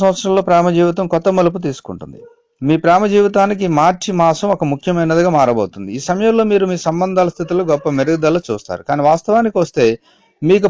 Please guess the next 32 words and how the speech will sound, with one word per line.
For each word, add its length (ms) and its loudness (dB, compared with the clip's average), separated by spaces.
పరిస్థితులు 460 2
ప్రతికూలంగా 560 2
ఉంటే, 140 0
మీరు 180 2
రెండు 160 0
వేల 180 4
ఇరవై 200 2
ఒకటిలో 200 0
ఒంటరిగా 420 -2
ఉంటే, 160 -6
ఒకరిని 360 -2
కలవడం 380 0
మీ 60 -2
జీవితాన్ని 420 -2
తలకిందులుగా 600 0
చేస్తుంది, 400 -8
మరి 160 4
ప్రతిదీ 420 -2
ప్రశ్నార్థకం 720 0
చేస్తుంది. 400 -8
అయితే 220 2
మీరు 160 2
ఇంతకు 240 0
ముందు 200 2
అనుభవించిన 400 0
దానికంటే 400 -2
ఎక్కువ 200 -2
ప్రేమ 360 0
మరియు 180 -2
ఆప్యాయతలు 520 2
అనుభవించడానికి 600 -2
సిద్ధంగా 380 -2